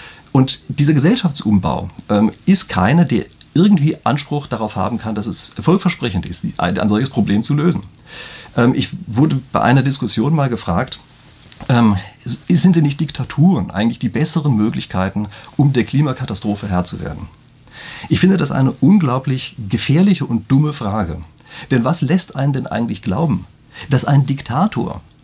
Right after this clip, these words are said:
gerade genau die Ziele verfolgt, die derjenige verfolgt, der diese Frage stellt? Also ein Diktator zeichnet sich doch gerade dadurch aus, dass er eben seine eigenen Ziele verfolgt und nicht irgendwas macht, was gut für die Menschheit ist oder gut für irgendeine andere Person.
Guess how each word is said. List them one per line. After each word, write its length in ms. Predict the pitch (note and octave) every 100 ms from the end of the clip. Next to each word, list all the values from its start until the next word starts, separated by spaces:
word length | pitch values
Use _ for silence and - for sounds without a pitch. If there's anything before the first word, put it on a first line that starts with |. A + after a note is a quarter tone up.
| -
gerade 340 | C#3 A2+ D3 D#3+
genau 320 | C#3 A#2 C#3
die 220 | A2+ F#3
Ziele 320 | - F3 G#3
verfolgt, 480 | G#3+ - - D#3 E3
die 100 | D3
derjenige 440 | B2+ D#3+ G3 D3+ C#3+
verfolgt, 420 | C3 - C3+ C#3
der 60 |
diese 160 | B2+ C3
Frage 320 | - G3 D#3
stellt? 340 | - - - - _ _ - - - -
Also 180 | D#3+ D3+
ein 160 | C3+
Diktator 640 | A#2+ - G2 D3 - G2 -
zeichnet 240 | - B2 F#3+
sich 100 | C#3+
doch 120 | G#2
gerade 280 | - F#2+ D3
dadurch 300 | F2+ F#2 F#2+
aus, 180 | G2 -
dass 160 | B2+
er 80 | A#2
eben 220 | D3+ B2
seine 300 | A#2+ A2 G#2
eigenen 260 | A#2+ A3 A3
Ziele 220 | - F#2+
verfolgt 460 | - - - A2 -
und 200 | G#2+ A2+
nicht 240 | F#3+ -
irgendwas 600 | - C3+ A#2 A2 A2 A2
macht, 200 | G#2+ A2
was 140 | G2 -
gut 160 | D3
für 100 | -
die 80 | G#2+
Menschheit 440 | F#2+ F#3 - G2+
ist 180 | A2 -
oder 140 | A#2+ G#2+
gut 200 | B2 C3+
für 60 |
irgendeine 400 | A#2 A#2 A#2+ A2+
andere 260 | G#2+ G#2 A#2
Person. 400 | - B2 D#3